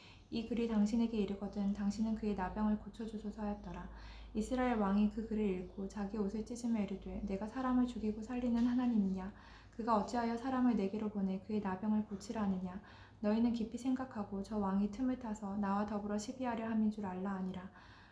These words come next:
하나님의 사람 엘리사가 이스라엘 왕이 자기의 옷을 찢었다 함을 듣고 왕에게 보내 이르되, "왕이 어찌하여 옷을 찢었나이까? 그 사람을 내게로 오게 하소서.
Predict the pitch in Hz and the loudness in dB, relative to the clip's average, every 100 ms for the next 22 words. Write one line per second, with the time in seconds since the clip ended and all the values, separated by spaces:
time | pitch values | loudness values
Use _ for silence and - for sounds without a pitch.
0 | - 262 269 254 247 247 247 214 185 208 | -6 2 4 6 4 4 4 4 4 2
1 | 220 214 202 196 202 226 220 196 196 196 | 0 -4 -4 -4 -4 -2 0 2 2 2
2 | 202 190 214 196 214 214 233 247 247 220 | -2 -2 0 0 -2 -6 -6 -8 -2 2
3 | 208 202 190 - 190 196 196 208 214 208 | 2 2 -4 -6 -2 2 2 2 0 0
4 | 202 190 190 190 190 - - - - 202 | 0 0 -2 -6 -10 -12 -18 -20 -2 2
5 | 208 233 196 - 226 214 190 226 220 233 | 4 6 2 0 0 0 0 -2 -4 -2
6 | 240 226 190 185 185 190 - - 220 214 | 0 2 0 -4 -10 -12 -12 -4 0 2
7 | 214 190 202 208 190 190 208 202 190 - | 2 2 0 0 -2 -2 -4 -4 -10 -10